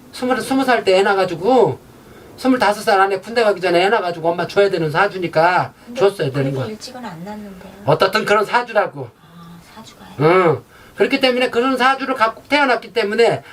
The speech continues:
Speaker 1: 내가 그랬잖아. 걔가 누구 말을 들어? 그렇다고 아들이 딸한테,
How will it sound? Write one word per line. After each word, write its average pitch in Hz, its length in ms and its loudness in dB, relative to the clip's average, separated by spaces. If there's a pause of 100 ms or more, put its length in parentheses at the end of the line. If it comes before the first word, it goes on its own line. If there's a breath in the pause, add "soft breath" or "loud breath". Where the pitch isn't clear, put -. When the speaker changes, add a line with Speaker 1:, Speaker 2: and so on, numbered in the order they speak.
Speaker 1:
내가 233 220 6
그랬잖아. 185 400 0 (180 loud breath)
걔가 254 260 4
누구 254 200 -4
말을 202 300 2
들어? - 240 -6 (4000)
그렇다고 220 340 -2
아들이 226 380 0
딸한테, 247 500 -2